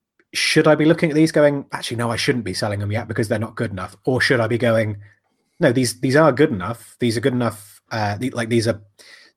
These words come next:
ten times better than, you know, what I would have done six, uh, six months ago." Or, you know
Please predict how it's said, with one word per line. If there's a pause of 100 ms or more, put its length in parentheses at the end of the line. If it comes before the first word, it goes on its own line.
ten
times
better
than, (360)
you
know,
what
I
would
have
done (680)
six,
uh, (400)
six
months
ago." (440)
Or, (340)
you
know